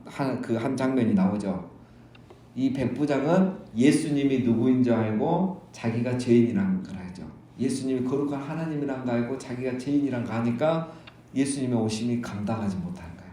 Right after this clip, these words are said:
그래서 "오지 마십시오. 괜찮습니다." 이렇게 얘기하는 거예요. 그러니까 어디 가나 예수님을 알고 자기 자신을 알면 이런 반응들이 나오게 돼 있-, 있습니다.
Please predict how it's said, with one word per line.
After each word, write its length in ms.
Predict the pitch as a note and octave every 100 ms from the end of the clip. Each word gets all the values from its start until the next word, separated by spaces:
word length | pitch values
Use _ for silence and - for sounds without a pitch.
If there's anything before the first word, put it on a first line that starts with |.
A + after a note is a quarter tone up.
| -
그래서 580 | C3 C#3 D#3+ D#3+ - - - - - - -
"오지 240 | F#2+ G#2+
마십시오. 460 | F#2 F2+ - - F2 E2+
괜찮습니다." 680 | - G2 A2 G#2 - F#2 F2+
이렇게 300 | G#2 C3+ G2
얘기하는 340 | F2+ E2+ E2 D#2+
거예요. 160 | - - - -
그러니까 220 | - A#2+ B2+
어디 120 | F#3+
가나 420 | F#3 D3 C#3 A#2+
예수님을 500 | E3 F#3 F3+ E3 D3+
알고 260 | C3+ C3+ D3
자기 260 | - B2
자신을 340 | C3+ B2+ A#2+ G#2+
알면 520 | G2+ A2+ D3 - - - -
이런 200 | C#3+ D3
반응들이 560 | - G2+ G#2+ F#2+ G2
나오게 280 | G#2+ G2 G2
돼 120 | F#2
있-, 200 | E2+ - - -
있습니다. 480 | G#2+ F#2+ F#2+ F#2+